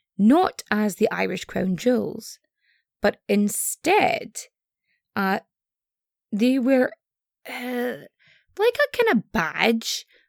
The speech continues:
like a fancy badge, 'cause it's called an insignia, right? And it was for the most illustrious order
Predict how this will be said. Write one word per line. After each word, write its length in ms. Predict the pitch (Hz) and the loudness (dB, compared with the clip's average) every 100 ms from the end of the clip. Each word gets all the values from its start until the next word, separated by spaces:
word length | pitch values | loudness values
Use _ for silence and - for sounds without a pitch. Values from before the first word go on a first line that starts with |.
| - | -4
like 160 | 226 | -2
a 80 | 277 | -2
fancy 1000 | 269 - 427 440 403 - 370 359 349 320 _ _ _ | -4 -2 2 2 0 -2 2 2 0 -4 _ _ _
badge, 760 | 185 170 196 - - 180 - - _ _ _ | -6 -2 -2 -2 -8 -12 -14 -16 _ _ _
'cause 140 | 214 202 | -2 -2
it's 140 | 226 | -2
called 280 | - 226 220 | 2 2 2
an 120 | 208 | 0
insignia, 680 | 196 - - 196 190 - - | 0 -2 -4 -2 -4 -6 -8
right? 220 | - 220 - | -4 -4 -2
And 120 | 196 | 2
it 300 | 254 - - | 2 0 -4
was 220 | 233 214 - | 2 2 0
for 600 | - 208 202 196 190 196 - - - _ _ _ - | -4 0 2 2 0 -4 -12 -20 -20 _ _ _ -10
the 160 | 190 226 | 6 8
most 520 | 247 359 427 - - - | 10 10 8 4 0 0
illustrious 800 | 311 311 294 - - 285 277 - | 2 2 0 -4 -2 -2 -2 -2
order 580 | - 320 320 330 330 320 | -2 0 0 -2 -4 -6